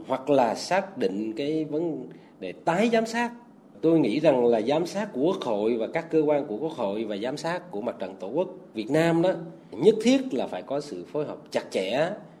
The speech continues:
từ cơ chế đến phương thức tổ chức thực hiện, mới đảm bảo nâng cao được cái hiệu quả, ờ, trong cái việc thực hiện nhiệm vụ của hai bên và nhằm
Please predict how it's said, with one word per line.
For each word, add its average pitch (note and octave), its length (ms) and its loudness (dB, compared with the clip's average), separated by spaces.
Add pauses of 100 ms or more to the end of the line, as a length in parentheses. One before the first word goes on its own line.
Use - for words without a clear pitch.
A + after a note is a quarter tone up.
(160)
từ A#2 240 4
cơ D#3+ 240 10
chế E3 340 4
đến D#3+ 140 -4
phương F#3 240 0
thức A3+ 200 0
tổ F#2 120 -6
chức - 200 -12
thực F2+ 140 -12
hiện, E2+ 180 -12 (260)
mới B2 140 6
đảm A#2 200 2
bảo A#2 380 -2
nâng D#3 340 2
cao D3 180 0
được A2 180 -4
cái C3 100 -4
hiệu A2 160 -4
quả, F2 300 -8 (500)
ờ, E2 140 -12 (100)
trong B2+ 180 0
cái C#3+ 100 0
việc A#2 160 -4
thực - 160 -8
hiện E2+ 160 -10
nhiệm F2+ 140 -10
vụ E2+ 160 -14
của F2+ 80 -12
hai G#2+ 140 -6
bên A2+ 160 -2 (720)
và F2+ 260 -8
nhằm A#2 260 0